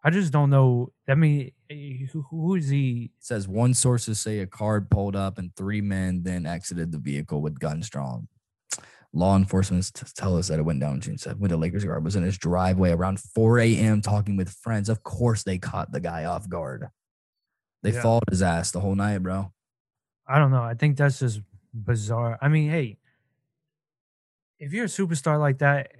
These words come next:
Speaker 1: things like that, and you had maybe prior beef or, like, back in the day type stuff, it's pretty easy to just
Speaker 2: I don't even think it's prior beef, but, like, this is the second time, right?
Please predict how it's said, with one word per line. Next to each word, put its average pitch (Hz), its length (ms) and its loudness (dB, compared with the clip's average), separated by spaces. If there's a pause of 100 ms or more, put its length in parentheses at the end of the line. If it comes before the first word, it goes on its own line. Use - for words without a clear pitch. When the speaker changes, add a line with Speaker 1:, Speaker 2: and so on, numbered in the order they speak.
(300)
Speaker 1:
things 180 240 2
like 139 160 2
that, 135 200 2
and 120 100 -4
you 127 120 0
had 120 240 0
maybe 117 320 2 (560)
prior 123 380 6
beef 120 460 4
or, 113 220 -6
like, 107 220 -8 (220)
back 123 220 0
in 120 60 -2
the 110 80 -2
day 120 460 -2
type 123 300 0
stuff, 135 340 -2
it's 165 160 -2
pretty 190 360 2 (160)
easy 113 320 -2 (100)
to 113 100 -8
just 110 380 -10 (240)
Speaker 2:
I 101 80 -8
don't 120 120 0
even 98 200 -2
think 92 160 -2
it's 87 100 -6
prior 85 440 0
beef, 85 440 -8
but, 98 160 -2
like, 92 200 -4
this 107 180 -2
is 107 80 -4
the 104 80 -2
second 127 320 -2
time, 156 320 -2
right? 165 260 -2